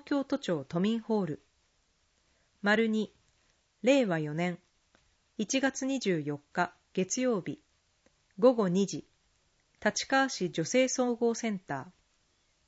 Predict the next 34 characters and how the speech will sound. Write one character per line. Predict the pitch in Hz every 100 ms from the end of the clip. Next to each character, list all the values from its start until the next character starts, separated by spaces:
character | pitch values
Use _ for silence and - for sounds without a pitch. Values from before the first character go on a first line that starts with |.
| _ _ _ _ _ _ _ _ _ _ _
そ | - 269
の | 311
他 | 302
の | 214
会 | - 175 170
場 | 180 175
は、 | 170 170 - _ _ _
ホ | - 247
ー |
ム | 254
ペ | - 240 202
ー |
ジ、 | - 151 _ _ _ _ _ _ _ _ _ _ _ _ _
こ | -
の | 262
紙 | 269 302 277
面 | 175
に | 151
掲 | 170 170
載 | - 180 170
の | 170 170 _ _ -
二 | 202
次 | 240
元 | 285 285
コ | - 277
ー |
ド | 185 156
を |
ご | - 156
覧 | 170
く | -
だ | 175
さ | 165 165
い。 | 147